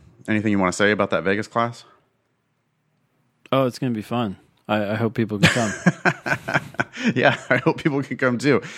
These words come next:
Speaker 1: It's, uh, it's always delightful to teach, um, together. Uh, those classes are, are super fun. So whether you're, um,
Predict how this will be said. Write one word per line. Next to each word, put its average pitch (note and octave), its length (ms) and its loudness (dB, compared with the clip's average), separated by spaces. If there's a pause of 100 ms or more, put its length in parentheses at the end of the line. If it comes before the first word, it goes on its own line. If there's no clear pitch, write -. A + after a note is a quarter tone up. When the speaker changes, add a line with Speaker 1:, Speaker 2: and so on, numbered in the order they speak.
(220)
Speaker 1:
It's, A2 300 -2
uh, G2+ 340 4
it's A2 140 -2
always B2 220 2
delightful G2 420 0
to - 160 -8
teach, - 520 -8
um, D#2+ 600 -4
together. F2+ 500 -2 (500)
Uh, F2 180 -2
those E2 200 -4
classes E2 360 0
are, D2+ 280 -6
are E2+ 120 -2
super - 260 -2
fun. C#2+ 240 -4
So F2 220 -2
whether G2+ 240 2
you're, F2+ 360 2
um, D#2+ 280 0